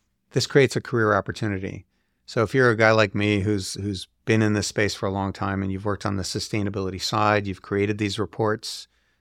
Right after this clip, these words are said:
that went into that ninety-six percent estimate, uh,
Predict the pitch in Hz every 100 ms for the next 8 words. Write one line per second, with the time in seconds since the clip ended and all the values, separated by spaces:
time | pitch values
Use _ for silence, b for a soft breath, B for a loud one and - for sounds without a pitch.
0 | _ 107 104 - 107 110 98 104 101 101
1 | 104 98 - 98 - 95 110 98 101 -
2 | 107 92 95 95 _ _ _ _ _ -
3 | 113 104